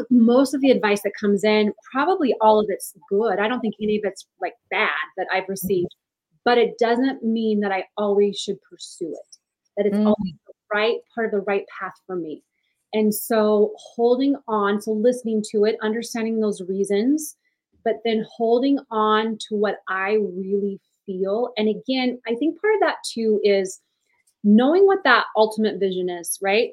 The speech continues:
Speaker 1: What is the why, as we talk about in the entrepreneurship world? What's
Speaker 2: Yes.
Speaker 1: the why? And holding on to that. And does that advice fit into that? Will that advice really help you move and propel yourself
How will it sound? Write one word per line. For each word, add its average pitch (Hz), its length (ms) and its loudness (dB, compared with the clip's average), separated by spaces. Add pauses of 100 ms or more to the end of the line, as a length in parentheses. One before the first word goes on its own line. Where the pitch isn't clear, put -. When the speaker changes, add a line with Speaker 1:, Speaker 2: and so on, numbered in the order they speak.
Speaker 1:
What 226 220 4
is 277 200 -4
the 320 100 -2
why, 202 480 -2 (140)
as 196 120 -8
we 185 160 -10 (240)
talk 185 160 -12
about 175 280 -8
in 180 60 -14
the 196 40 -12
entrepreneurship 180 760 -10
world? 180 340 -4
What's 190 80 2
Speaker 2:
Yes. 220 180 2
Speaker 1:
the - 220 -16 (100)
why? 175 280 -2 (380)
And 226 140 0
holding 392 460 2
on 269 220 2
to 233 160 -4
that. 202 280 0 (140)
And 240 240 0 (160)
does 359 260 2
that 392 180 4
advice 269 540 0
fit 269 140 0
into 262 300 2
that? 135 240 -12 (840)
Will 320 420 0
that 339 280 2
advice 233 540 0
really 285 560 -2
help 262 420 -2
you 226 440 0 (120)
move 233 540 0
and 220 80 -8
propel 214 280 -6
yourself 233 440 -4